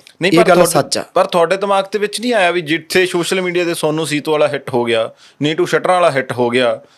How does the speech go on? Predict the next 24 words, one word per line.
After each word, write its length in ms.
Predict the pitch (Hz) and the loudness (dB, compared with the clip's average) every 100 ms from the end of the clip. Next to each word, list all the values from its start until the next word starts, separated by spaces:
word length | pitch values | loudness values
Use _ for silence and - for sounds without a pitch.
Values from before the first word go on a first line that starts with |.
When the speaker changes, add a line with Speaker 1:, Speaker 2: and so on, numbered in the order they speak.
| _ | _
Speaker 1:
ਜਿੱਥੇ 200 | 139 175 | -6 -4
ਭਾਬੀ 300 | 170 165 135 | 0 0 0
ਚੁੰਮੇ 280 | 127 147 156 | -2 -2 0
ਵਾਲੀ 200 | 170 160 | 0 0
ਹਿੱਟ 180 | 143 135 | -2 0
ਹੋ 160 | 127 | -2
ਗਈ, 180 | 110 107 - _ _ 180 | -2 -6 -10 _ _ -4
ਉੱਥੇ 220 | 180 185 | 0 0
ਰਹਿਮਤ 260 | 175 202 | 0 0
ਦੀ 80 | 196 | -2
ਵਾਰੀ 240 | 180 156 143 | -2 -2 -2
ਕਿਉਂ 160 | 147 | -4
ਨਹੀਂ 140 | 156 139 | -2 -4
ਆ 80 | |
ਰਹੀ? 100 | 98 98 _ _ _ _ _ _ 180 | -8 -14 _ _ _ _ _ _ -10
Speaker 2:
ਅ, 40 | - _ | -10 _
ਸੋਚੀਦਾ 560 | - 139 - 185 190 | 0 0 2 2 2
ਜੀ, 100 | 196 | 2
ਇਹ 160 | 220 208 | 2 2
ਸੋਚੀਦਾ, 400 | 185 170 196 196 | 2 -2 2 2
ਪਰ 360 | 190 185 190 - - | 4 4 2 0 4
ਇਹ 160 | 190 | 6
ਸੋਚੀਦਾ 480 | 220 185 - 185 196 | 6 2 -2 2 4
ਨਾਲ 420 | 190 175 180 185 | 6 4 4 0